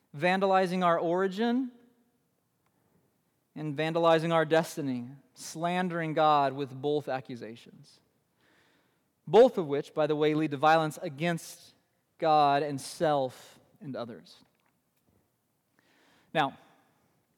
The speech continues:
it's important that we talk about where human rights come from. We've talked about this in a number of contexts already throughout the sermon series, right?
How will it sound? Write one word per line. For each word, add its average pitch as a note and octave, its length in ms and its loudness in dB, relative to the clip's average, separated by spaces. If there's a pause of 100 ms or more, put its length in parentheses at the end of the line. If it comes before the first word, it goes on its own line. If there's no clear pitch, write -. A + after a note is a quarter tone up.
(580)
it's - 80 -18
important G#3+ 320 0
that G3 80 -2
we F#3 80 -4
talk F#3+ 260 -2
about F3 240 2
where F#3+ 540 0 (220)
human F3+ 360 -4
rights E3 440 0
come E3 240 -2
from. C#3 280 -4
We've D3+ 180 -6
talked F3 260 -2
about E3 280 0
this E3 180 -8
in E3 60 -8
a D#3+ 60 -8
number D#3+ 280 -6
of D3 100 -10
contexts D#3 540 -8
already E3 440 -2
throughout C#3 320 -4
the D3 80 -10
sermon E3+ 360 -6
series, A#2+ 380 -12
right? E3+ 240 -4